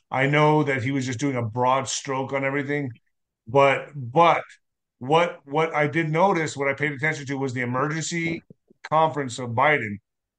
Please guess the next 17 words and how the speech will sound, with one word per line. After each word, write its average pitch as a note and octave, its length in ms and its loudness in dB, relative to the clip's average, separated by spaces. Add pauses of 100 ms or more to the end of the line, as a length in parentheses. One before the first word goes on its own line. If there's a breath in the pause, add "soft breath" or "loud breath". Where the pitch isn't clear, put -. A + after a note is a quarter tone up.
(240)
It D#3 200 -2
seems F3+ 320 0
to F3 80 0
me F#3 140 2
they're E3+ 100 0
getting D#3+ 160 -2
ready D#3+ 260 0
to, D3 180 -2 (100)
to, C#3+ 360 -4
you D3 100 -12
know, C3+ 80 -6
he's C3 160 -4
getting D3+ 160 -2
ready D3+ 260 4
to, C#3+ 320 4
uh, C#3+ 40 6
maybe D3 500 -2